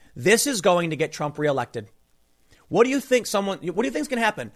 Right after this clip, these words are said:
when Trump runs a campaign ad saying a Bernie Sanders supporter tried to burn down Republican headquarters?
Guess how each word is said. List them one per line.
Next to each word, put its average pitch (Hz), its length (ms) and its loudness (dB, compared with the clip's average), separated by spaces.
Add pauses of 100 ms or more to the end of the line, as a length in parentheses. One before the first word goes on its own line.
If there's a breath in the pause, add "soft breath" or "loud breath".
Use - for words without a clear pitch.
(160 soft breath)
when 175 160 0
Trump 208 320 0
runs 190 200 -2
a 160 40 -6
campaign 165 560 -8
ad 120 180 -4
saying 139 280 -6
a 120 40 -6
Bernie 170 460 -2
Sanders 175 440 -2
supporter 143 580 -2 (240 soft breath)
tried 160 260 -2
to 165 120 -4
burn 160 440 -2
down 139 220 -2
Republican 135 440 -6
headquarters? 113 640 -8